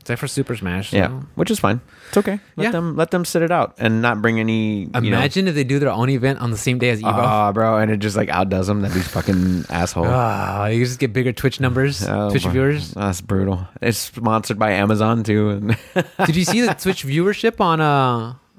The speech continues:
Speaker 1: on, uh, for, uh, uh, for, uh, Elden Ring?
Speaker 2: No.
Speaker 1: Dude, it was nuts.
Speaker 2: What did it hit?
Speaker 1: It was, it was insane. I don't know. I was like, I wanna see seventy thousand
Speaker 2: seventy K?
Speaker 1: views. Yeah.
Speaker 2: Dang,
Speaker 1: I
Speaker 2: what's
Speaker 1: was
Speaker 2: it at
Speaker 1: like,
Speaker 2: right now?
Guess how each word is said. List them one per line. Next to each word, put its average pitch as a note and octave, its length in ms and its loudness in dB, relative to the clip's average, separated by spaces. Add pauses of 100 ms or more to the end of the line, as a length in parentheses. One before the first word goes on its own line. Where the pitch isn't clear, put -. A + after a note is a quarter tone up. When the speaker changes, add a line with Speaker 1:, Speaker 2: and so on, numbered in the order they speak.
(160)
Speaker 1:
on, C3 220 -8
uh, A2 460 -6 (760)
for, B2+ 180 0
uh, - 100 -2
uh, A2 720 -4
for, A2+ 180 2 (160)
uh, G#2 160 0
Elden D3 180 -2
Ring? F#3 280 -4
Speaker 2:
No. B2+ 240 0 (240)
Speaker 1:
Dude, G2 180 0
it A#2+ 40 -2
was F2+ 160 -4
nuts. F#2+ 100 -4
Speaker 2:
What A2 60 4
did B2 100 2
it A#2+ 140 2
hit? C3+ 260 0
Speaker 1:
It C#3 80 2
was, C3+ 140 2
it C3+ 80 -2
was D3+ 180 2
insane. B2+ 400 -6
I C3+ 140 2
don't B2+ 80 0
know. C3 240 2
I C3+ 80 0
was E3+ 120 2
like, A2 220 -2 (760)
I A#2 60 -2
wanna D#3+ 180 0
see - 140 -8
seventy A2+ 300 -4
thousand A#2 600 -6
Speaker 2:
seventy G#2+ 300 -4
K? A#2 240 -2
Speaker 1:
views. G3 240 -6
Yeah. E2+ 140 -6
Speaker 2:
Dang, C#3+ 480 0
Speaker 1:
I - 20 0
Speaker 2:
what's B2 140 0
Speaker 1:
was A#2 80 0
Speaker 2:
it - 20 2
at A2+ 60 2
Speaker 1:
like, A2 80 4
Speaker 2:
right G#2 60 2
now? G2 200 -4